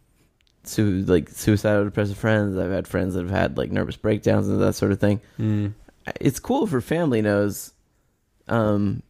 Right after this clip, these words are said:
Speaker 1: but I'm
Speaker 2: Depends on
Speaker 1: curious
Speaker 2: how helpful the family
Speaker 1: I'm
Speaker 2: is.
Speaker 1: curious if her doctor knows.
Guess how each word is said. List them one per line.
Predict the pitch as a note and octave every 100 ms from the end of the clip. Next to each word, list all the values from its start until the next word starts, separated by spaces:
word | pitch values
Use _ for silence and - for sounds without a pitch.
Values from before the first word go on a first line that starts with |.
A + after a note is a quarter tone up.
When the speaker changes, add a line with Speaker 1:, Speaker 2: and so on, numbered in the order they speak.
| _ _ -
Speaker 1:
but | A#2+ A2+
I'm |
Speaker 2:
Depends | D3 D3
on | F#3
Speaker 1:
curious | C#3+
Speaker 2:
how | G#2+
helpful | A2+ A2+ A2
the | F#2
family | - G#2 G2+ F#2+
Speaker 1:
I'm | C3
Speaker 2:
is. | G2
Speaker 1:
curious | A#3 G3 -
if | C#3+
her | -
doctor | G2+ A#2+ C3+ - - - - -
knows. | F#2 D#2 -